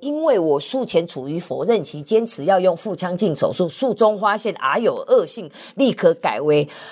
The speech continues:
卵巢就全部拿掉，所以期数就上升啦。那他就，他的名字很可爱，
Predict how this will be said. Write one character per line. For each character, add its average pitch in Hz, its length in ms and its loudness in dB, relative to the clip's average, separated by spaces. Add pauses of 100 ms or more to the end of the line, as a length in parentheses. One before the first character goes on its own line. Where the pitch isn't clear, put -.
(200)
卵 160 280 -2
巢 151 240 0
就 180 160 2
全 139 380 0
部 277 180 4
拿 131 280 -2
掉， 143 280 0
所 131 300 -4
以 139 120 -4
期 - 280 -2
数 135 200 -4
就 139 280 2
上 117 320 0
升 120 380 0
啦。 135 440 0 (460)
那 160 320 2
他 165 340 0
就， 175 280 -2
他 - 200 -2
的 254 80 -2
名 175 160 0
字 170 160 0
很 135 220 -2
可 80 280 -6 (100)
爱， 113 280 -4